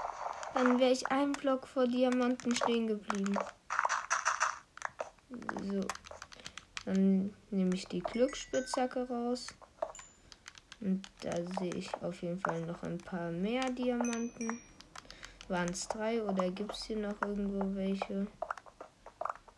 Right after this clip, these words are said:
Nee, aus dem drei haben wir acht Stück bekommen.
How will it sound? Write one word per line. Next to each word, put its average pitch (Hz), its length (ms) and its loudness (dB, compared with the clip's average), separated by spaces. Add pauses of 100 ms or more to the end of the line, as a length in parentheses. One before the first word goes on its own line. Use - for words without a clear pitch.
(1000)
Nee, 180 240 0 (520)
aus 196 260 4
dem 240 400 6
drei 226 540 2 (240)
haben 208 260 2
wir 196 140 0
acht - 240 -4
Stück - 380 -2
bekommen. 190 500 0